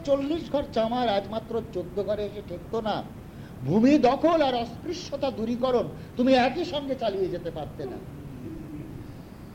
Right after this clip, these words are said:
গদাধর বলে, "বাজে কথা না বলে লাশটা পাড়ার ব্যবস্থা করো, ফালতু লোককে এখান থেকে হাঁটাও।" চক্রধর ঘুরে মেজো ভাইয়ের দিকে লণ্ঠনটা তুলে বলে, "বংশের কুলাঙ্গার কঙ্কালের কারবার ধরেছ গদাধর,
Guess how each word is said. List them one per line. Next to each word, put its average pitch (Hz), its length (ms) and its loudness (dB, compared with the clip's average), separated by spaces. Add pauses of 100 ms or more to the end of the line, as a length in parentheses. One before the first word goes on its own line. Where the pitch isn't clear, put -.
(260)
গদাধর 220 360 6
বলে, 233 180 4
"বাজে 240 320 2
কথা 247 220 -2
না 240 160 4
বলে 254 200 4
লাশটা 247 340 0
পাড়ার 247 300 -2
ব্যবস্থা 247 300 -2
করো, 247 160 0
ফালতু 247 320 0
লোককে 254 200 4
এখান 247 180 0
থেকে 240 140 -2
হাঁটাও।" 233 380 2 (1080)
চক্রধর 180 380 2
ঘুরে 160 300 2
মেজো 156 240 0
ভাইয়ের 165 240 2
দিকে 156 160 -2
লণ্ঠনটা 147 520 0 (100)
তুলে 131 200 0
বলে, 113 260 -2 (440)
"বংশের 190 760 4
কুলাঙ্গার 190 720 4 (140)
কঙ্কালের 160 720 -4
কারবার 143 480 -2 (120)
ধরেছ 156 320 -4 (880)
গদাধর, 135 360 0